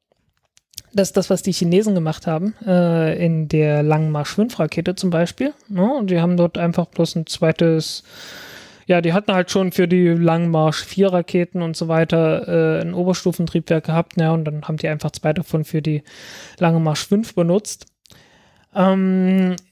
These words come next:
die Inder haben gesagt, nee, wir entwickeln ein neues Triebwerk, das mehr Schub hat, irgendwas um die zwanzig Tonnen. Ähm,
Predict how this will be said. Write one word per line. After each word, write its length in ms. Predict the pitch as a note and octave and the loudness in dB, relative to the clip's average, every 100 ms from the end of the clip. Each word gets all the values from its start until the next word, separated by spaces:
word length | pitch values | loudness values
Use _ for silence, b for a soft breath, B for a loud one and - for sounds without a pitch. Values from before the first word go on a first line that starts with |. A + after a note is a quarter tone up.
| _ F#3 | _ -6
die 360 | F#3 A3 G#3+ | 0 0 2
Inder 220 | B3+ B3+ | 0 2
haben 200 | A3 A#3 | 2 2
gesagt, 400 | A3 G3 G3+ G3 | 2 4 2 2
nee, 240 | G3 G#3 G#3 | 2 2 4
wir 280 | G3 F#3 F#3 | 4 4 4
entwickeln 640 | F3 - G3 F#3+ F3+ F3+ | 0 -2 0 2 0 -2
ein 200 | E3 E3 | -2 0
neues 300 | E3 G3 G3 | 0 0 -2
Triebwerk, 460 | - F#3+ F#3 F3+ - | -4 -2 0 0 0
das 160 | D#3 | -2
mehr 180 | F3 G3+ | 0 0
Schub 300 | - G3 - | 0 -2 0
hat, 280 | G3+ - G3 | -2 -2 -8
irgendwas 520 | F#3 F#3+ F#3+ F3+ - | -2 -2 0 -2 -2
um 80 | F3+ | -4
die 120 | F3 | -2
zwanzig 440 | - F3+ F3 E3 | -2 -2 -2 -6
Tonnen. 500 | - F#3 F3+ G#3 A#3 G#3 | 0 0 2 -2 -4 0
Ähm, 580 | F3 F3+ F3+ F3+ E3+ | 2 2 0 -2 -4